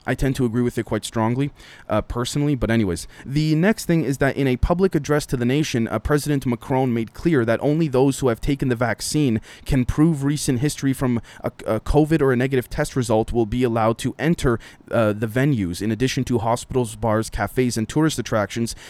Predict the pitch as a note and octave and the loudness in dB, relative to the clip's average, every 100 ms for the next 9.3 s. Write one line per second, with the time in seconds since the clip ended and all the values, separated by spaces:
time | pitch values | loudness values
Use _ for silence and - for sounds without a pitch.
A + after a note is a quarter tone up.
0 | - C#3+ C3+ C#3+ D3 C3+ B2+ A#2+ A2+ - | -6 2 2 2 0 2 2 0 -2 -2
1 | B2 A#2+ A#2+ - B2 A#2 G#2 - - - | -2 0 -2 -2 -4 -2 -4 -4 -12 -4
2 | - B2+ B2 A#2+ A2+ - B2 A2 A2+ A2+ | 0 0 0 0 0 -2 -2 0 -2 0
3 | A2 A#2+ C#3 C3+ - A2 G2+ G2+ A#2 - | 0 0 0 -2 -2 0 0 0 -2 -2
4 | G#2 F#2+ - A#2+ G#2+ G2+ - C3+ - B2+ | -2 -4 -2 0 0 -2 -2 -2 0 -2
5 | A2 F#2+ - A#2 - - - - - B2 | 0 -2 -4 -4 -6 -12 -18 -18 -6 -2
6 | A#2 A2 B2+ - A#2 A2+ - G#2+ A2 A#2+ | -2 -2 -4 -2 0 0 -4 -6 -4 -2
7 | B2 A2 G#2 C#3+ A#2 A2+ - A2 G#2 - | -2 -2 2 2 4 0 -2 -4 -4 -8
8 | - - - B2+ - B2 G#2+ - D#3+ C3+ | -14 -10 -4 -2 0 -2 -2 -2 0 0
9 | B2 F#2 | 0 -2